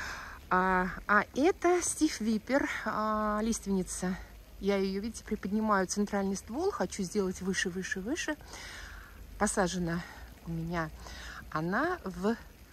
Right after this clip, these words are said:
весной двадцать третьего года. То есть фактически вот второй сезон у меня она растет, вторая зима у нее будет, подросла,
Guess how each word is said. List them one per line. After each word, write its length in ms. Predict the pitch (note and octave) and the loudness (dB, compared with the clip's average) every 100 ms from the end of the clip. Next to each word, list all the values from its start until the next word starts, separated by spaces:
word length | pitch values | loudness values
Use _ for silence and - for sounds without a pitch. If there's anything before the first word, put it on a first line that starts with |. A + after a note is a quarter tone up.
| - - - - - | -16 -16 -16 -16 -8
весной 300 | F#3+ G#3+ G#3 | -2 4 4
двадцать 320 | G#3+ F#3 - - | 6 4 0 0
третьего 340 | F3+ - D#3+ | -2 0 -4
года. 360 | D#3 C#3 C#3 C#3+ - | -2 -2 -2 -8 -6
То 80 | E3 | -2
есть 340 | E3 - - - - - - - | -2 -4 -8 -8 -12 -16 -16 -12
фактически 580 | - D#3 A3 - - - | -10 -6 -4 -4 -4 -4
вот 180 | D#3+ D#3+ - - - - | -4 -4 -8 -14 -14 -14
второй 340 | - F#3 F#3 F#3 | -4 0 0 0
сезон 400 | - F3+ B3+ E4+ | 0 0 0 0
у 20 | |
меня 320 | D#4 D4 C#4 | 2 2 2
она 180 | C4 B3+ | 2 2
растет, 400 | B3 - - A3+ - - - - - | 0 -2 -6 -6 -8 -14 -14 -14 -4
вторая 320 | - F3+ E3 | 0 2 2
зима 320 | D#3 E3+ G#3 | 2 2 2
у 60 | C#4 | 2
нее 280 | C#4 C4+ B3 | 2 2 2
будет, 320 | A3 G3 G#3 | 0 -2 -6
подросла, 760 | - G#3+ G3 F#3 - E3+ E3+ | -2 0 0 0 0 2 2